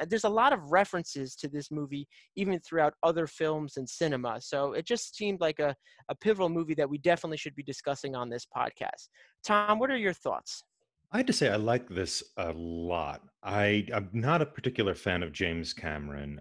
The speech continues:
Speaker 2: and I, I'm not a particular fan of Terminator two. Um, and I, I, my personal theory about Terminator three is that it's a tax we paid to Arnold Schwarzenegger for the first two Terminators. But I, I like this a lot, and I think the reason was,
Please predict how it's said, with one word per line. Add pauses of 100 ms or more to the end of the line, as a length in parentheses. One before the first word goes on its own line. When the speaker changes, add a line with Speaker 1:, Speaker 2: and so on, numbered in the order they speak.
(120)
Speaker 2:
and
I, (140)
I'm
not
a
particular
fan
of (340)
Terminator
two. (320)
Um,
and
I,
I,
my
personal
theory
about
Terminator
three (240)
is
that
it's
a
tax
we
paid
to
Arnold
Schwarzenegger
for
the
first
two
Terminators. (420)
But
I,
I
like
this
a
lot,
and
I
think
the (280)
reason
was,